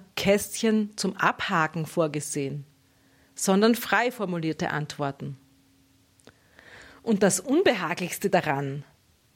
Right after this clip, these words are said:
meinen Namen und die private E-Mail-Adresse habe ich angegeben.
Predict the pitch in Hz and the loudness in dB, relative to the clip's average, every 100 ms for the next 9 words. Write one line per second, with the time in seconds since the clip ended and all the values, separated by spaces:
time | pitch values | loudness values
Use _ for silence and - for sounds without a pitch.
0 | _ 175 180 311 320 247 196 202 330 170 | _ 2 4 6 6 6 6 4 0 -6
1 | 151 190 190 190 - 180 156 196 233 247 | -6 -2 -2 -2 -2 4 4 4 0 2
2 | 285 254 180 - 147 - 160 151 - 160 | 4 6 4 0 -6 -2 -2 -4 -6 -4
3 | 147 143 147 135 139 | -4 -4 -4 -4 -10